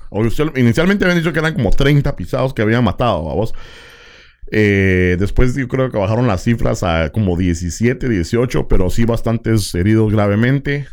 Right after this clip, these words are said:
Este, por cierto, no manden fotos gráficas, mucha. ¿Para qué quiere ver uno? O sea, la noticia la quiere saber uno, em,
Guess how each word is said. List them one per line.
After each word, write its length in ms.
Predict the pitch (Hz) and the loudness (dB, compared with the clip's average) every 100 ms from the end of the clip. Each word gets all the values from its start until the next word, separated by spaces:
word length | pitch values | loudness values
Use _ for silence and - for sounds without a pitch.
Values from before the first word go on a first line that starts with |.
| - - - - | -10 -10 -12 -8
Este, 540 | 92 92 - 92 90 | -6 -6 -6 -6 -6
por 240 | 90 98 98 | -6 -6 -2
cierto, 720 | 127 127 - 127 95 78 71 - - - _ _ _ - | 0 0 0 0 0 -2 -4 -10 -20 -20 _ _ _ -8
no 160 | 196 208 | -4 0
manden 400 | 214 185 143 123 | 2 2 2 2
fotos 1000 | 156 151 165 135 104 90 85 76 - - - | 0 2 0 2 2 0 -2 -4 -10 -18 -14
gráficas, 560 | 90 98 123 131 131 139 | -4 0 2 2 2 0
mucha. 320 | 139 - 139 | 2 2 0
¿Para 200 | 120 110 | -2 -2
qué 100 | 135 | -2
quiere 220 | 156 165 | 0 0
ver 140 | 165 | 0
uno? 180 | 165 165 | -2 -4
O 60 | 127 | -2
sea, 260 | 147 139 | 0 0
la 200 | 117 117 | 2 2
noticia 500 | 117 110 135 156 185 | 2 0 -2 0 0
la 140 | 151 110 | 0 0
quiere 180 | 147 147 | 0 2
saber 280 | 131 135 143 | 2 2 0
uno, 480 | 160 165 165 175 - _ - - - - - | 0 0 -2 -4 -10 _ -20 -18 -18 -14 -4
em, 960 | 98 95 95 92 90 90 87 85 85 | -2 0 -2 -2 -2 -2 -4 -4 -6